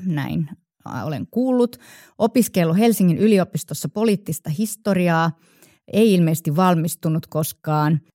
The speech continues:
Ää, aloittanut Helsingin Sanomien kulttuuritoimituksessa vuonna yhdeksänkymmentäviisi ja sen jälkeen ollutkin Hesarilla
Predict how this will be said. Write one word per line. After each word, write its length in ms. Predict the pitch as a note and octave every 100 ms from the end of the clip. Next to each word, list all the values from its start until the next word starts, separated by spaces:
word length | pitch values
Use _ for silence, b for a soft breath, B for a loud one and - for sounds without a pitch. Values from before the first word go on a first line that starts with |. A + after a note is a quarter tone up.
| -
Ää, 260 | D#3 D3+ -
aloittanut 480 | B3+ C4+ A3 F#3+
Helsingin 420 | A3+ A#3+ G#3+ G3 E3
Sanomien 400 | F#3 F3 E3 D#3+
kulttuuritoimituksessa 1160 | A#3+ - F3+ D#3+ D#3+ D#3 D#3+ D3+ - D3 -
vuonna 260 | D3+ D3+ D3
yhdeksänkymmentäviisi 800 | G3+ G3+ - D#3 - A#3+ G#3+ E3
ja 40 |
sen 200 | G3+ G3
jälkeen 420 | E3+ D#3 - D3
ollutkin 380 | F3+ E3+ - D#3
Hesarilla 580 | F#3 F#3 E3+ D#3 D3